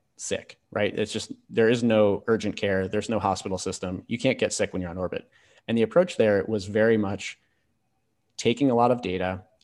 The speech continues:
and building an intentional lifestyle with it. And I came across one paper. And so, so this was, uh, by the way, it was, it was obvious that this was very different from the way I was living my life. It's like, I had zero data that was guiding my decisions every day.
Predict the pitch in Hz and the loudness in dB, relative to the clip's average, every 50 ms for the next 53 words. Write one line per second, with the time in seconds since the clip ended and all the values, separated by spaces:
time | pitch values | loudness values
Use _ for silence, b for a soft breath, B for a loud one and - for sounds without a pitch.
0 | _ - 110 101 98 95 - _ _ - 117 110 107 104 101 98 107 - 104 101 | _ -4 -4 -2 -4 -6 -10 _ _ 0 2 2 4 2 0 -2 -4 -6 -6 -6
1 | 98 98 98 - 107 104 - 104 95 92 92 92 90 - - 98 90 90 87 87 | -6 -6 -4 -4 -6 -6 -6 -6 -4 -2 -2 -2 -4 -4 -4 -4 -2 -2 -2 -4
2 | 90 95 - - - - _ _ _ _ _ _ _ _ _ _ _ _ _ _ | -4 -6 -6 -8 -10 -10 _ _ _ _ _ _ _ _ _ _ _ _ _ _
3 | - 120 113 107 104 104 104 104 - - - 117 - - 165 180 165 143 - - | -6 -4 -2 -2 -2 -2 -4 -4 -6 -6 -6 -4 -2 0 0 2 2 2 2 4
4 | 120 113 110 110 - - - - _ - 104 113 120 127 123 123 120 123 120 - | 4 4 4 2 0 -2 -8 -12 _ -4 0 2 2 4 4 4 4 2 0 -4
5 | - - 113 113 107 - 104 98 92 - - - 151 - - - - 131 139 - | -10 -8 -6 -6 -6 -4 -2 -2 -2 -2 0 0 0 0 0 0 -2 2 2 2
6 | - 143 113 117 - - - 98 85 110 87 - 113 107 107 104 95 - - 113 | 2 0 -4 -4 -6 -10 -10 -8 -6 -6 -4 -2 -2 0 0 0 0 0 -2 -2
7 | 104 101 110 107 - - - - - 120 110 113 101 113 127 127 113 117 104 98 | -2 -2 -2 -4 -4 -6 -6 -4 -2 -2 0 0 2 4 4 4 4 2 0 0
8 | - - 110 - - - - 95 92 113 107 104 101 95 98 - - 87 - - | -2 -4 -4 -4 -4 -6 -8 -6 -2 0 0 0 0 -2 -4 -6 -6 -8 -8 -6
9 | 98 92 92 90 - - 107 107 107 98 92 98 98 92 92 90 95 110 104 - | -6 -4 -4 -4 -2 0 2 2 2 2 0 -2 -4 -6 -4 -4 -2 -2 -2 -2
10 | - - - - - - 107 - - - 120 127 123 107 95 - - - - 113 | -4 -8 -12 -16 -10 -6 -6 -4 -2 0 0 2 2 0 -2 -4 -8 -12 -14 -10
11 | 101 101 120 127 113 98 90 90 85 78 - - - 135 160 - - 110 113 113 | -6 0 2 4 4 4 2 0 -2 -2 -2 -2 -4 -4 -4 -2 -2 -2 -2 -2
12 | 104 92 90 92 92 92 95 92 92 - - - _ _ _ - - - - - | -2 0 0 -2 -2 -2 -4 -4 -6 -8 -14 -16 _ _ _ -14 -12 -10 -10 -10
13 | - - - - - - | -10 -8 -8 -8 -8 -6